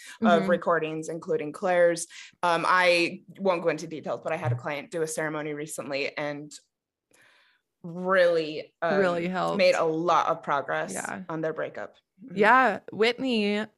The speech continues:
Speaker 2: um, who has been on the show, um, she was the one who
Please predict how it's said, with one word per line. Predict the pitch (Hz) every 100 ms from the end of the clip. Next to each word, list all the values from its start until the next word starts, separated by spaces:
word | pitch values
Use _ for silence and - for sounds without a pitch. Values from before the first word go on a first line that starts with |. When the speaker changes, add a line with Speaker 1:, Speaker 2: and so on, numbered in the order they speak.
| 190
Speaker 2:
um, | 180 175 175
who | 190 180
has | 180
been | - 180 180
on | 214
the | 269
show, | 277 - 240 170 165 170 277 339 - - - - -
um, | 190 180 175 175 175 - _
she | - - 202 196 190
was | 175 180 -
the | 175
one | 170 165 165
who | 170 165 156 160